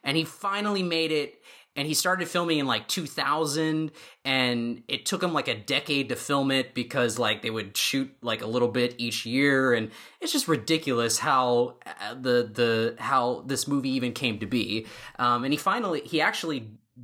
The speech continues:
died right before they finished it in two thousand thirteen. And it was released in Russia in fourteen, and then it finally came to the U S this year.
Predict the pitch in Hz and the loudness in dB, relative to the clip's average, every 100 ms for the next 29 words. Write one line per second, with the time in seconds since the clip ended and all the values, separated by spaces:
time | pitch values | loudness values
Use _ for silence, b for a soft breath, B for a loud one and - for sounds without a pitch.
0 | 110 - 147 147 123 113 120 127 123 123 | -4 2 4 4 2 2 2 2 0 -6
1 | - 123 117 110 110 107 - 151 120 - | 0 4 4 4 0 -2 0 2 0 -2
2 | 110 104 107 135 131 123 107 107 107 104 | -2 -2 -4 -2 2 2 2 -2 -6 -8
3 | - 147 127 110 110 B B B B B | -2 0 2 0 -6 B B B B B
4 | - 127 127 123 110 123 139 143 135 123 | -2 0 2 0 0 0 0 2 0 2
5 | 135 139 147 123 117 120 104 123 110 160 | 2 2 2 2 0 -4 -6 -4 -2 0
6 | 175 175 151 139 131 123 123 131 127 120 | 0 2 2 2 2 0 2 2 0 0
7 | 143 143 143 131 127 127 120 113 110 120 | 0 2 0 -2 -2 -2 -2 -4 -2 2
8 | 117 110 - 113 127 143 113 104 104 107 | 4 2 0 -2 0 2 2 2 0 -2